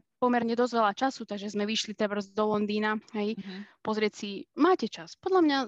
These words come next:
Speaker 1: sa to dá, podľa toho, akej spoločnosti lietate. A veľakrát sme boli na rôzne výlety, takže ide to. Dá sa. Ale je to taký mýtus, že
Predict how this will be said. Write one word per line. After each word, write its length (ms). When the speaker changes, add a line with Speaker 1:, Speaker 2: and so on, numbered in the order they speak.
Speaker 1:
sa 200
to 140
dá, 240
podľa 180
toho, 200
akej 280
spoločnosti 480
lietate. 460
A 340
veľakrát 400
sme 140
boli 340
na 100
rôzne 360
výlety, 420
takže 320
ide 240
to. 160
Dá 200
sa. 200
Ale 180
je 60
to 100
taký 220
mýtus, 400
že 160